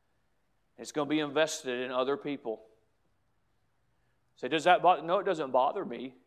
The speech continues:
because I know that the cause of God will supply our needs as long as we're faithful to the cause. "But Pastor, if we cut our missions, we're gonna do this." I know this, God will supply our needs as long as we're faithful to the cause.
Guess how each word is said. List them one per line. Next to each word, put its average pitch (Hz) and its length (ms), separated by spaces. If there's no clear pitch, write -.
because 131 280
I 139 140
know 139 380
that 135 200
the 117 60
cause 131 280
of 117 120
God 143 160
will 135 60
supply 123 420
our 123 160
needs 143 260
as 117 120
long 127 200
as 120 80
we're 123 140
faithful 120 340
to 117 80
the 113 80
cause. 95 480
"But - 80
Pastor, 202 280
if 156 60
we 202 80
cut 208 220
our 214 120
missions, 208 380
we're 180 60
gonna 175 140
do 170 140
this." 175 240
I 143 140
know 147 180
this, 175 220
God 139 140
will 135 80
supply 127 340
our 123 160
needs 143 320
as 110 80
long 123 160
as 113 100
we're 120 80
faithful 110 300
to 107 80
the 104 80
cause. - 480